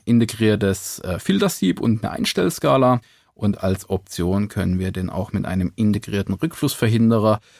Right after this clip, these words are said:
oder mit John Guest Steckverbinder liefern, je nach Marktanforderung.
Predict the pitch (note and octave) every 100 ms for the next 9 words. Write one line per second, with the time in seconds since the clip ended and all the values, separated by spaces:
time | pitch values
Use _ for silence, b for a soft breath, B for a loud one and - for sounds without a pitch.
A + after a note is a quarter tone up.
0 | b - G2 F#2+ F#2 - F#2 F#2 E2+ -
1 | - - _ - - E2 - D#2+ F2 F2
2 | E2+ F#2 F2+ - - D#2 - _ _ -
3 | - G2 G2 G2+ - F2+ - E2+ E2+ -
4 | - D#2+